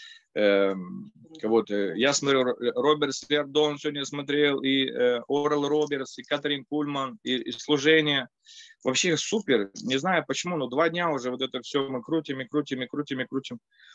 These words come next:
И, видимо, время приходит каких-то божьих вещей. Вообще мне понравилось, что Бог мне показал, что все пробуждения, которые были в этом мире, они все саккумулируются у нас на нашей, в нашей земле. Они будут явлены, слава Божья явлена будет.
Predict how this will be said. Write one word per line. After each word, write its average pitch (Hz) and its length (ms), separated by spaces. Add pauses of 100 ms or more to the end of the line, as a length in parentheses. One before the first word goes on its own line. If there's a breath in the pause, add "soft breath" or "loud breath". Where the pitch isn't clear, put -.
(300 soft breath)
И, 143 80
видимо, 160 300
время 190 340
приходит 120 460
каких-то 143 400
божьих 160 420
вещей. 165 480 (380)
Вообще 143 400
мне 135 160
понравилось, 160 760
что - 180
Бог 160 180
мне 143 100
показал, 139 440
что - 280 (380 loud breath)
все 170 240
пробуждения, 147 760
которые 147 300
были 151 180
в 131 60
этом 135 260
мире, 185 300
они 143 220
все 190 220
саккумулируются 151 840
у 139 40
нас 156 180
на 143 100
нашей, 147 460
в 117 100
нашей 143 280
земле. 139 440 (380 soft breath)
Они 165 200
будут 165 220
явлены, 151 480
слава 165 320
Божья 117 320
явлена 98 420
будет. 95 260